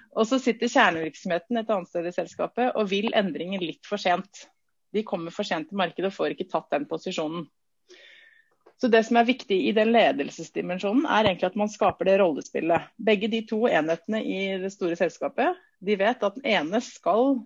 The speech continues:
spille rollen om å ville endringen for sent, for de skal kjempe for eksisterende inntekter, at de varer så lenge som mulig.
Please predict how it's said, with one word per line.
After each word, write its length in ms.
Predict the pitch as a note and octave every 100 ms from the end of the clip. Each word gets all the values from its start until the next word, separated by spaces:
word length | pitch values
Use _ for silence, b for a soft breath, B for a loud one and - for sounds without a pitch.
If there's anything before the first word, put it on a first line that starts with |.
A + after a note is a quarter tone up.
| -
spille 360 | - A3+ F3+
rollen 420 | G3 F3+ D#3 G#3+ G#3+
om 180 | F#3 F#3
å 220 | F#3+ G3
ville 240 | G3 F3 D#3 E3+
endringen 380 | F3 D#3 D3+ D#3
for 100 | -
sent, 260 | - G#3+ D#4+
for 80 | G3
de 60 |
skal 240 | G3 - G3 - -
kjempe 380 | - E3 -
for 160 | D#3+ F3
eksisterende 560 | E3 - F#3 E3 D#3 D#3+
inntekter, 480 | - - G#3 C#4+ -
at 140 | F3+
de 100 | F3+
varer 280 | F3 D#3 D3+
så 160 | - E3+
lenge 160 | D3+
som 140 | D3 E3+
mulig. 240 | E3 A#3